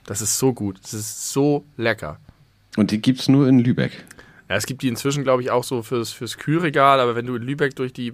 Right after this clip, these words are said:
Speaker 1: f-, verkehrsberuhigte Fußgängerzone gehst, das ist ein Pleonasmus, dann, ähm,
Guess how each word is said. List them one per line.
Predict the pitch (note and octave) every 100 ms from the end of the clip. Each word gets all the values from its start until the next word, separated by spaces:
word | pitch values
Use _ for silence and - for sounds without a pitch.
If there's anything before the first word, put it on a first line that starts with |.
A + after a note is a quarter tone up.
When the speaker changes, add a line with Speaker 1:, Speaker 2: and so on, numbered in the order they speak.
| C#3
Speaker 1:
f-, | - - - C3+ -
verkehrsberuhigte | B2 A2+ C3+ C3+ - B2+ B2+ B2+ B2+ A#2+ A#2
Fußgängerzone | - D3+ D3+ C#3 C3+ D3 C#3 C3+
gehst, | C#3 C#3 C#3 - - - - - - - - - - - - - - - - _ _
das | -
ist |
ein |
Pleonasmus, | G#2 G#2+ F#2+ A#2 - F2+ F2+ - - - - - - -
dann, | B2+ A2+ A#2 A#2+ B2
ähm, | A2+ A#2 A2 G#2 G#2+